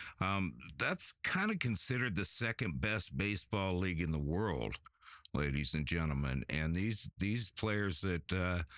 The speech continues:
Tyler just talked about are bullying, um, all those players. I mean, the first guy, you're looking at, like, a one eight two E R A and pitched two hundred fifty innings or something crazy. These guys are really, really good.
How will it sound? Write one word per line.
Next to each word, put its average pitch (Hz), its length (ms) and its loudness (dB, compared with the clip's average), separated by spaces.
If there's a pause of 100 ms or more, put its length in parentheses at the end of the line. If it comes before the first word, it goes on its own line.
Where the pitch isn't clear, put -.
(180)
Tyler 101 320 0
just 87 260 0
talked 87 300 0
about 85 340 0
are 87 140 2
bullying, 82 920 2 (680)
um, 78 520 0
all 90 220 0
those 87 260 2
players. 85 640 0
I 78 160 2
mean, 76 420 0
the 85 80 0
first 95 400 0
guy, 82 400 0 (400)
you're 92 140 2
looking 90 320 0
at, 78 180 0
like, 76 180 0
a 71 80 2
one 92 380 0
eight 90 320 -2
two 101 400 0
E 90 180 0
R 82 260 0
A 90 260 0
and 73 180 -2
pitched - 580 0 (480)
two 110 180 2
hundred 90 280 0
fifty 92 400 0
innings 90 340 0
or 76 100 0
something 95 480 0
crazy. 85 440 0
These 78 240 0
guys 90 300 0
are 76 100 0
really, 85 500 0
really 80 320 0
good. 73 360 0